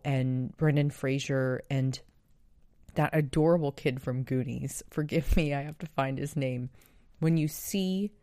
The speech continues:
I think his name is Key. Um, when you see these people with their, "Oh my God, I'm getting this award and I am in my sixties or my fifties, or I thought I was dead." I thought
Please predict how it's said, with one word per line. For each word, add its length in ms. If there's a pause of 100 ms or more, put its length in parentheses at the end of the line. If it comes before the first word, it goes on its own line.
(480)
I 60
think 160
his 100
name 140
is 120
Key. 500 (560)
Um, 380
when 120
you 80
see 160
these 220
people 640 (380)
with 540
their, 640 (600)
"Oh 160
my 320
God, 560 (640)
I'm 180
getting 280
this 160
award 720
and 220 (100)
I 480
am 300
in 140
my 120
sixties 640
or 120
my 220
fifties, 680
or 260
I 100
thought 240
I 60
was 220
dead." 340
I 120
thought 320